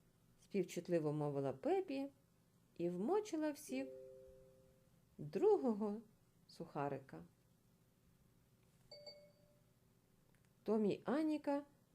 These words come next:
неспокійно совалися на стільцях, а тітка Лаура безпорадно хитала головою. Пані Сетергрен квапливо сказала:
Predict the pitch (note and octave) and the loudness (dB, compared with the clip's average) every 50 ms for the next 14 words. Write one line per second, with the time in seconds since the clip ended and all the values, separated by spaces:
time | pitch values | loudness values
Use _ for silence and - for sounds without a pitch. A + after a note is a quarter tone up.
0 | - - _ - - F3 F#3 G#3 A#3+ F4+ F#4 - - - A4 G#4+ G#4+ - C#4+ C#4 | -20 -20 _ -10 -4 -2 2 2 2 2 0 -2 0 4 4 4 4 2 0 2
1 | C#4+ C#4+ B3+ A#3 A#3 B3 - - B3 B3 A3 G#3 G#3 G3 G3 G3+ - D#3 D3+ E3+ | 2 2 2 2 0 0 0 2 2 4 4 4 2 2 0 -2 -2 -2 -2 -2
2 | F3 - - - C#3+ C3+ - - - D4+ F#4+ G#4 F#4 - - - - - _ _ | -4 -6 -6 -8 -8 -8 -6 -2 0 2 2 2 0 -4 -14 -20 -20 -20 _ _
3 | _ _ _ _ - - - _ _ _ _ _ _ _ _ - _ _ _ - | _ _ _ _ -20 -20 -20 _ _ _ _ _ _ _ _ -20 _ _ _ -6
4 | E3 E3 E3+ E3+ - G#3+ G#3 G#3 - - - D3 C#3 C#3 D3 F#3 B3+ F4 F4+ E4+ | -4 -4 -4 -2 0 0 0 0 -2 -4 -2 0 0 2 2 4 4 4 4 4
5 | D#4+ D4+ D4 D#4 - - - _ _ _ - - D#3+ D#3 F#3 B3 F4+ G4+ - - | 2 2 0 -2 -6 -12 -20 _ _ _ -14 -10 -6 0 2 4 2 2 0 -4
6 | - G3 F3+ D#3 D#3+ F#3 G#3+ A3 - - D#3 - - - B2+ - - C#3+ D3+ D#3 | -2 0 2 2 2 2 2 0 -2 -4 -6 -6 -4 -8 -8 -4 -2 -2 0 0
7 | D3+ D3+ D3+ D#3+ C#3 D3 C#3+ C#3 C3+ C#3 C#3 C#3 C#3 C#3+ - - - - _ - | -2 -2 -4 -4 -4 -2 -2 -2 -2 -4 -4 -4 -6 -8 -10 -12 -16 -20 _ -20
8 | - - - - _ _ - - - - - - - - - - - - - - | -20 -20 -20 -20 _ _ -20 -20 -20 -20 -20 -20 -20 -20 -20 -20 -20 -20 -20 -20
9 | _ _ _ _ _ _ _ _ _ - C4+ E4 F#4 F#4+ F#4 E4+ E4+ - E4+ D#4 | _ _ _ _ _ _ _ _ _ 2 6 6 8 8 6 4 4 2 0 2
10 | E4+ E4 D#4 C#4+ D#4 D#4 E4 F4 F4+ F4+ F#4+ F#4 - B3 B3 C4 B3+ B3+ C4 E4+ | 4 4 6 6 6 6 6 6 4 4 2 2 4 6 6 6 6 4 0 0
11 | D#4+ C#4 D4 D4 - - - B3 G#3 F#3+ G3 F3+ D#3+ D#3 D#3+ E3+ F#3+ | 2 2 2 0 0 0 0 2 4 4 4 4 4 4 2 -2 -4